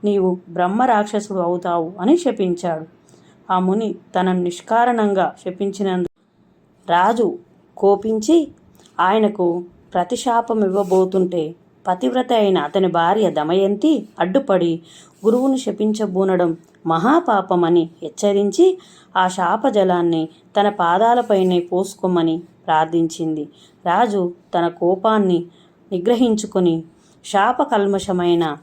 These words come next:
తన చేతిలోని జలాన్ని తన పాదాలపై పోసుకొని వశిష్ఠ శాపం వలన బ్రహ్మరాక్షసుడై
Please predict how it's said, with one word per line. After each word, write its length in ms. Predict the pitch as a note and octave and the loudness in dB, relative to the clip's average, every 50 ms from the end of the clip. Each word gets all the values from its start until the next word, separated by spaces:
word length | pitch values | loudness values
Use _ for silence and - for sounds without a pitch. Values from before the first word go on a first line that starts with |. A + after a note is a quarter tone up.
| _ _ _ - _ _ _ _ _ _ _ _ _ _ _ _ _ _ G#3 | _ _ _ -20 _ _ _ _ _ _ _ _ _ _ _ _ _ _ 0
తన 160 | A3 G#3+ F3+ E3 - G3+ | 0 0 0 -2 -2 0
చేతిలోని 680 | G3 A3 A3+ A3 C4+ C4 C4+ C4 B3 A3+ F#3+ E3+ - F3+ | 0 0 2 2 2 2 4 2 4 2 2 0 -2 -4
జలాన్ని 640 | F3 D#3+ F3+ E3+ F3 G#3 A3+ A#3+ A3+ G3+ F3 D#3+ - - - - F#3 | -8 -6 -4 0 0 2 2 2 2 2 2 0 -2 -6 -8 -6 -2
తన 80 | F3 F#3 | -2 -2
పాదాలపై 760 | F3+ - E3+ D#3+ D#3+ F3+ F#3+ A3 A3+ A#3 A#3 A3+ A#3 G#3 F#3 | -2 -2 -2 -2 0 0 2 2 2 2 2 2 0 0 -2
పోసుకొని 800 | F#3 - E3+ E3+ F#3 - - F#3+ - G#3+ G#3+ B3+ E4 E4+ C#4+ - - - - - - _ _ _ _ G#3+ | -2 -4 -4 -6 -6 -8 -12 -6 -2 0 2 4 4 4 4 0 -6 -20 -20 -20 -20 _ _ _ _ 0
వశిష్ఠ 500 | G#3 G#3 - D4 C#4+ - - - A#3 - - - | 0 2 2 -2 -2 -4 -6 -6 -6 -6 -6 -12
శాపం 560 | - - - F#3+ F3+ F#3+ F#3 - G#3 G3+ G3 F3+ | -10 -4 0 0 2 0 2 0 0 0 2 0
వలన 460 | F3+ F3+ F#3 F#3+ C4 E4+ C#4+ A3 - - - F3 | 0 0 2 2 2 2 0 0 -4 -10 -8 -4
బ్రహ్మరాక్షసుడై 1120 | E3+ F3 E3+ F3+ A3 C4+ D4 C#4 A#3 G#3+ G#3+ G#3+ - F#3+ F#3 - F3+ E3+ E3+ D#3+ F3 | -2 0 0 2 2 2 4 4 2 0 -2 -4 -6 -6 -6 -4 -4 -2 -2 -2 -4